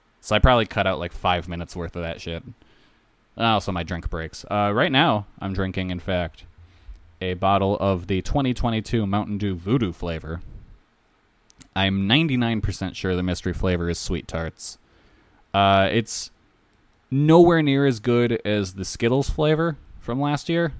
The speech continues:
but it's still pretty decent. But I'm not gonna, like, hoard a bunch like I did last year.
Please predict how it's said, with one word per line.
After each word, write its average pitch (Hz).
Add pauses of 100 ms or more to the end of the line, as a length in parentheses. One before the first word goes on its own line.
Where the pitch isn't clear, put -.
(640)
but 208
it's 220
still 208
pretty 120
decent. 82 (320)
But 117
I'm 120
not 123
gonna, 113
like, 95 (1080)
hoard 101
a 92
bunch 87
like 90
I 87
did 85
last 78
year. 78